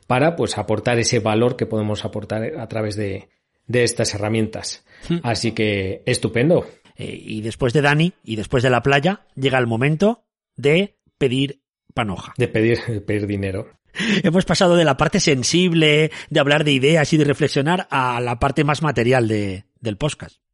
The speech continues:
Speaker 1: A mí esto me recuerda cuando estás viendo un espectáculo de estos en la calle y en medio del espectáculo se para la cosa y la persona, el grupo que están allí actuando dicen,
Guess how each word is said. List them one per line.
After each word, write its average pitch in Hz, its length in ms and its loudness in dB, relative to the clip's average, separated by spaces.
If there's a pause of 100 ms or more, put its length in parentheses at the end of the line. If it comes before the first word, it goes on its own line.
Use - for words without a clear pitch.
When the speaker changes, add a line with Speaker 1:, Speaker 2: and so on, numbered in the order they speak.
Speaker 1:
A 123 80 -4
mí 139 100 4
esto 165 140 2
me 208 100 6
recuerda 147 400 4
cuando 110 320 4
estás 131 260 2
viendo 170 160 4
un 143 80 4
espectáculo 123 480 0
de 117 60 6
estos 110 260 -2
en 104 60 0
la 98 120 -2
calle 135 320 2
y 123 160 -2
en 104 80 0
medio 143 300 4
del 123 300 4
espectáculo 120 680 -2
se - 160 -4
para 131 220 2
la 110 120 0
cosa 120 420 -2 (140)
y 107 440 -10
la 117 280 -14
persona, 139 440 -2
el 120 100 0
grupo 131 260 2
que 113 60 0
están 120 240 -2
allí 113 260 0
actuando 120 400 0
dicen, 107 240 -2